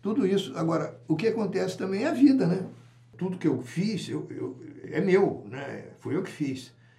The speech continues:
Então, é, aí tem o problema de perder um filho, de, de ter um, de ter uma família que eu tive que cuidar, porque ele deixou três crianças, a mulher também. A Varig acabou, ele era comandante da Varig. A mulher era moça da Varig.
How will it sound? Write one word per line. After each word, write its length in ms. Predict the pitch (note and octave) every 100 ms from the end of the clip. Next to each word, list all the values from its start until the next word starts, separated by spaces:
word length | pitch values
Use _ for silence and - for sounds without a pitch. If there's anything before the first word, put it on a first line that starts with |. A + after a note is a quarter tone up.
| _
Então, 380 | - D#3+ F3+ - - - _ _ -
é, 360 | - - - - - _ _ _ _ _ _ _ _ _ _
aí 140 | -
tem 120 | -
o 60 | C3
problema 300 | D#3+ C3 C3
de 40 |
perder 220 | - B2+ D3
um 80 |
filho, 500 | - A3+ G#3 F3 - - - _ _ _ -
de, 300 | A2+ G2 F2
de 160 | F2
ter 180 | F#2+ C3
um, 260 | C3 A2+ F#2+ E2+
de 140 | - G2
ter 140 | A#2
uma 120 | G2+
família 400 | - B2+ B2 C3
que 80 | -
eu 60 | -
tive 180 | -
que 80 | - -
cuidar, 360 | A3 F#3 F#3+
porque 160 | F#3 -
ele 100 | -
deixou 240 | - -
três 220 | - -
crianças, 640 | - E3+ F3 E3+ - - - - _ _
a 60 | -
mulher 240 | G2+ G#2
também. 320 | A#2 - G#2 - - - -
A 100 | A#2+
Varig 280 | F#3 A3
acabou, 420 | A#3 G#3 C3 E3 -
ele 120 | B2
era 120 | D3
comandante 400 | D3+ E3 D3 F#3+
da 100 | A3+
Varig. 380 | E3+ G3 D#3+ - - - _ _ _ _ _ _ _ _
A 40 | B2
mulher 260 | A#2 D#3+
era 180 | G3+ A3+
moça 320 | G3+ C4 -
da 120 | -
Varig. 380 | - F#2+ - -